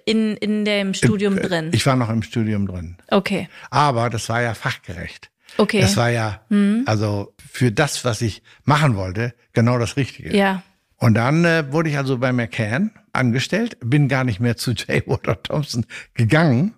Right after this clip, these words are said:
Speaker 2: Und dann, äh, wurde ich in, in eine Abteilung gesteckt. Das gibt's wahrscheinlich heute gar nicht mehr.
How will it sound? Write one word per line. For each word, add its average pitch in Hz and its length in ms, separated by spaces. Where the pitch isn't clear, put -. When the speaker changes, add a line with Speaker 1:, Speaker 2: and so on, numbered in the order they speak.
Speaker 2:
Und 135 400
dann, 147 320
äh, 139 240
wurde 147 240
ich 135 240
in, 123 300
in 113 120
eine 113 220
Abteilung 131 500
gesteckt. - 500
Das 127 260
gibt's - 300
wahrscheinlich 87 480
heute 90 200
gar 92 160
nicht 95 220
mehr. 123 180